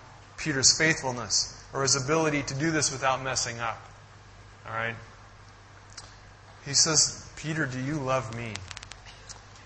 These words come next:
Uh, I, I can't, I,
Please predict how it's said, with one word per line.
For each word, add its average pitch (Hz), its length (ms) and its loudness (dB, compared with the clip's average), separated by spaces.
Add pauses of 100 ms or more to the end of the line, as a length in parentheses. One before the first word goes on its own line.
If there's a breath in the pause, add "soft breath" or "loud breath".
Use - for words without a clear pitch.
(140)
Uh, 117 320 -8 (1800)
I, 156 260 4
I 156 120 6
can't, 156 220 -6
I, 151 320 -6